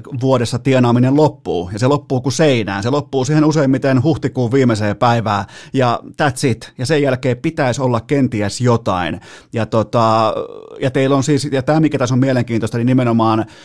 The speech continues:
jo uri- urien aikana otetaan vähän niin kuin jonkinnäköistä, että mikä saattaisi kiinnostaa, missä saattaisi olla, ö, intressit, niin se on ihan jotain uutta.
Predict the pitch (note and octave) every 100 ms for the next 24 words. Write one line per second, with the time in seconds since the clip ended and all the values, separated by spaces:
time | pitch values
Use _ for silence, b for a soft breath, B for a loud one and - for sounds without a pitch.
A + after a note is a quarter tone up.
0 | B A#2+ B2 - - C3 D#3 C#3+ A#2+ A2
1 | B2+ C3 A2+ - G2 F#2+ F#2+ - - B2+
2 | A#2 A2+ G#2 A#2 A2+ G#2+ G#2 A2+ A#2+ A#2
3 | G#2+ G2+ G#2+ - A2 - G#2 B2 B2+ B2+
4 | A#2 A#2 A2 - G#2 G2 - A#2 G#2+ G2+
5 | - G#2 G#2 A2+ A#2 A#2+ A2+ G#2+ A2 G#2
6 | G2+ G2+ G2 - - - A2+ A2 G#2+ -
7 | A#2+ A2+ A2+ G2+ A2 G2 - B2 G#2+ G#2
8 | G2+ C#3+ C3 B2+ A#2 A2+ A2+ A2+ A2+ F2
9 | -